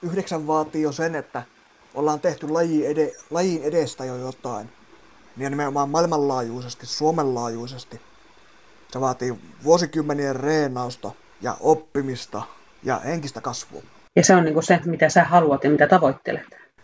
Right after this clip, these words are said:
Speaker 1: Kyllä, se on se, mihin pyritään lajissa.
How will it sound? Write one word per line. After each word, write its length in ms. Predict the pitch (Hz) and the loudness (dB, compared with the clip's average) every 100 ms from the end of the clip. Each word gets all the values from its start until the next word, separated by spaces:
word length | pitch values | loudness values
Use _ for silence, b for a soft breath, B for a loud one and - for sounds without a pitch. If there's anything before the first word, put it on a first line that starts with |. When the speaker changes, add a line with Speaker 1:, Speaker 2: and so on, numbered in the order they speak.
| - | -10
Speaker 1:
Kyllä, 340 | - 156 135 113 | -2 0 0 -4
se 140 | - | -4
on 160 | 131 151 | -2 -2
se, 160 | 147 131 - - _ - | -2 -4 -12 -20 _ -10
mihin 160 | 135 127 | -8 2
pyritään 500 | 180 165 139 117 107 | 4 4 0 -4 -2
lajissa. 400 | 123 113 - | -4 -6 -10